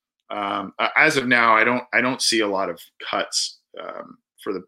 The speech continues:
for the Bengals going forward. I think they're still in a pretty good salary cap situation after these signings. Um, they didn't, they didn't go get, you know, a Kenny Golladay or somebody that really, you know, or a,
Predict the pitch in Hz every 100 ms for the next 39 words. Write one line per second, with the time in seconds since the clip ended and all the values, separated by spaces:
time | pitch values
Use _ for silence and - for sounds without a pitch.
0 | - 95 92 92 87 - 92 87 - 90
1 | 87 85 85 - 92 - - - - -
2 | - - 123 127 - 120 110 110 107 -
3 | 101 98 98 92 95 92 - 90 98 95
4 | 92 92 90 - 92 92 - 95 98 95
5 | 95 95 - - - - - _ - 64
6 | 65 _ _ 104 104 110 101 - 107 113
7 | 110 - _ _ _ _ _ _ - 123
8 | 107 - 113 - - _ _ _ _ -
9 | 104 90 82 110 107 107 101 107 101 98
10 | 90 107 101 95 87 80 104 104 101 90
11 | _ 113 92 85 85 95 92